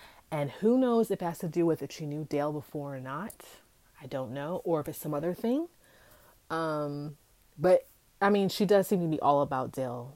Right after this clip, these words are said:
like, conveniently a lot. So we'll see. But so far, I'm gonna keep watching because, you know, why not? Um, <laughs> and I am curious to see if, like, it really is gonna have, like, stop and Tayshia's gonna come in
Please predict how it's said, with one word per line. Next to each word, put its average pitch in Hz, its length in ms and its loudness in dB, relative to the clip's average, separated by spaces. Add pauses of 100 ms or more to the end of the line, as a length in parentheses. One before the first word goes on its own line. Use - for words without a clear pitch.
(140)
like, 131 340 -6
conveniently 135 640 -4 (160)
a 135 100 -2
lot. - 480 -10 (200)
So - 320 2
we'll 349 300 4
see. 415 440 2 (640)
But 220 220 6
so - 260 8
far, 160 600 4 (360)
I'm 226 120 4
gonna 302 100 4
keep - 260 4
watching 180 480 2
because, 220 340 2
you 262 80 -2
know, 247 300 -2 (340)
why 160 280 2
not? 147 500 -6 (380)
Um, 180 520 2 (140)
<laughs> - 180 2
and 190 440 2
I 185 120 -2
am 185 160 0
curious 180 320 -2
to 170 60 -4
see 160 280 -2
if, 151 80 -6 (180)
like, 147 300 -2 (120)
it 165 160 2
really 170 200 4
is 156 100 -2
gonna 156 140 -2
have, 139 200 -6 (160)
like, 135 280 -4 (120)
stop 131 520 -6
and 139 160 -8
Tayshia's 147 320 -6
gonna 147 140 -6
come 143 200 -8
in 147 300 -8